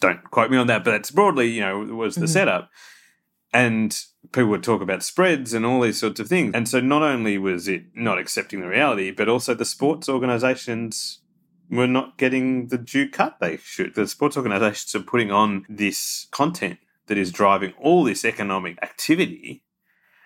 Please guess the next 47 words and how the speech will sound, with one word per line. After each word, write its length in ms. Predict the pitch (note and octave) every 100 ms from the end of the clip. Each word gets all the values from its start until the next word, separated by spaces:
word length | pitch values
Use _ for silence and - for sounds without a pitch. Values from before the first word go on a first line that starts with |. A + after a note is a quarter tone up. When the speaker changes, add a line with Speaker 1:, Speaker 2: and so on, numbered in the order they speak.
| _ -
Speaker 1:
And 360 | G#2 G2 F#2 - _
the 220 | - G#2 G2
two 200 | - B2
issues 180 | A#2+ A2
with 80 | G#2+
that 140 | A2+
is, 80 | F#2+
one, 480 | G#2 B2 G#2+ F#2+ - _ _
the 60 | -
sports 240 | - F2+
organisations 640 | G2+ F#2+ F2+ F#2 F#2 F#2 F2+
deserve 520 | F#2 F#2 F2+ B2+ C3+
to 120 | G2+
share 340 | F2+ - F#2 F2+
in 100 | F2+
that 160 | F2
upside, 640 | F2 - - G#1 G1+ A#2 - _ _ _
but 160 | - A2
two, 160 | - C3
it's 120 | -
harder 220 | B2 G#2+
to 60 | F2+
regulate. 500 | A#2+ C#3+ E2+ E2+ -
And 140 | G2
so 140 | F#2+ A#2
all 80 | C#3
the 80 |
stuff 420 | A#2+ A#2 G#2+ - -
that 140 | F#2+
Unmish 340 | F2+ G2 F#2 -
was 100 | F2+
talking 340 | G#2+ F#2+ G2
about 140 | F#2 -
before 500 | - E3 E3 G2 F#2+
around 420 | F#2+ F2+ F2 F2 -
activities, 440 | - E3+ B2 F#2
you 60 | G#2
know, 40 |
like, 160 | G2 F#2+
I 180 | G#2+ F#2+ -
previously 400 | - C3 C3 G2+
working 280 | F#2+ F2+ F2+
in 60 |
Australia 440 | F2+ - C3+ G#2 F#2
where 320 | F2+ F2 F2
gambling 500 | G2 F#2 F#2 F2+ F2
is 340 | E2+ E2 -